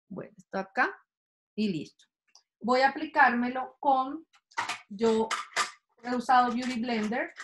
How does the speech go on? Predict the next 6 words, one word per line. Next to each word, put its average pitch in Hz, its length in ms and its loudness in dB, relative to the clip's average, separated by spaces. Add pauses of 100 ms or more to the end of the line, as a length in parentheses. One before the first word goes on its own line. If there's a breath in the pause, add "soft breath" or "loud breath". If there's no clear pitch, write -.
(340)
pero 220 240 4
también 208 480 0 (100)
uso 247 200 -2
mi 247 160 -2
brocha 226 600 0 (920)
para 220 600 6